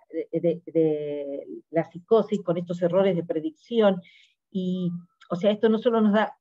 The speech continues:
una cuestión práctica, sino un aumento de, de, de, de los conocimientos teóricos,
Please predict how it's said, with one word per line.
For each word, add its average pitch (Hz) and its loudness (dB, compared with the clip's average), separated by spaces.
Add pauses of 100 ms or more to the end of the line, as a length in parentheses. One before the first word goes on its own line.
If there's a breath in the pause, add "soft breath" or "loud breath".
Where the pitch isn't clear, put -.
(140)
una 185 -4
cuestión 190 -2
práctica, 226 -2
sino 202 -2
un 214 2
aumento 214 0
de, 175 0 (320 loud breath)
de, 170 0
de, 156 -10
de 170 0
los 165 -4
conocimientos 196 -6
teóricos, 175 2